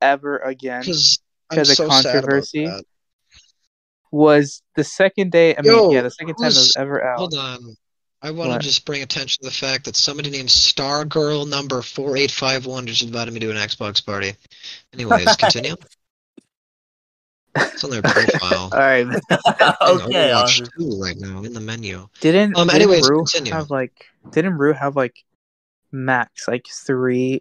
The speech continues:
Speaker 1: item shop, like, days that it was
Speaker 2: No.
Speaker 1: not, yeah. It was, like, one or,
Speaker 2: I
Speaker 1: it
Speaker 2: am
Speaker 1: was, like,
Speaker 2: quite
Speaker 1: two
Speaker 2: unhappy
Speaker 1: or
Speaker 2: that it's
Speaker 1: three,
Speaker 2: not gonna
Speaker 1: right?
Speaker 2: come back, but I understand
Speaker 3: Yeah,
Speaker 2: it. I mean, I,
Speaker 3: yeah.
Speaker 2: I think the comparison to a Nazi makes sense 'cause it's fairly close, but it's also kinda like,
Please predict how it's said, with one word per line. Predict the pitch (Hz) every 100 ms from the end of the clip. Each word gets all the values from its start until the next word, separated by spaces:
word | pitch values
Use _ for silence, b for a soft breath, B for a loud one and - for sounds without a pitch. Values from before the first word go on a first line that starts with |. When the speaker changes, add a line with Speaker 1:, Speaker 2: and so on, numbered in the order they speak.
| -
Speaker 1:
item | 123 123 131
shop, | 131 - 135 - _
like, | 143 139 - _ _ _ _ _ _
days | - 143
that | 147 147
it |
was | 147
Speaker 2:
No. | 147 139
Speaker 1:
not, | 151 - _ _ _ -
yeah. | 139 127
It | 135 _ _ _
was, | 151
like, | 175 143
one | 135 151
or, |
Speaker 2:
I |
Speaker 1:
it | 233
Speaker 2:
am | 147
Speaker 1:
was, |
like, | 165
Speaker 2:
quite | 269
Speaker 1:
two | 262
Speaker 2:
unhappy | 208 196 185
Speaker 1:
or | -
Speaker 2:
that | 170
it's | 139
Speaker 1:
three, |
Speaker 2:
not | 120
gonna | 120
Speaker 1:
right? | 120
Speaker 2:
come | 123 113
back, | 113 110 104 _
but | 110
I | 113
understand | 113 104 - 143
Speaker 3:
Yeah, | 131 123 117
Speaker 2:
it. | 104
I |
mean, | 110 107
I, |
Speaker 3:
yeah. | 110 104 98 -
Speaker 2:
I | 143
think | 143 214
the | 185
comparison | 156 139 170 160 - 147
to | 127 127
a |
Nazi | 117 117 117 - 123 104
makes | 110 92
sense | - 107 104 101
'cause | - 104
it's | 95 - - - -
fairly | 123 110
close, | - - 110 107 -
but | 127 107
it's | -
also | 120 117 120
kinda | - 113 107
like, | 98 92 - -